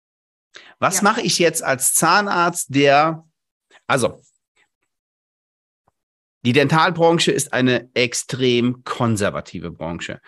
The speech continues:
Speaker 1: mit konservativen Menschen. Und die konservativsten Menschen in dieser Branche sind die Zahnärztinnen und die Zahnärzte selber.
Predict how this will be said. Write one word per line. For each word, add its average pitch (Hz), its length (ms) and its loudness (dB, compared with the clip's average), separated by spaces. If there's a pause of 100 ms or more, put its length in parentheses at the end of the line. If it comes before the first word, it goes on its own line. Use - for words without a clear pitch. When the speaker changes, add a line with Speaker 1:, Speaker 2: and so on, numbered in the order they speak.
(220)
Speaker 1:
mit 196 420 0
konservativen 151 800 2
Menschen. 135 360 2
Und 101 120 -8
die 101 100 -4
konservativsten 165 720 2
Menschen 190 320 2
in 160 80 -2
dieser 120 220 2
Branche 165 360 4
sind 175 280 2
die 117 100 -6
Zahnärztinnen 175 680 0
und 160 80 0
die 143 100 0
Zahnärzte 107 540 -2
selber. 135 440 2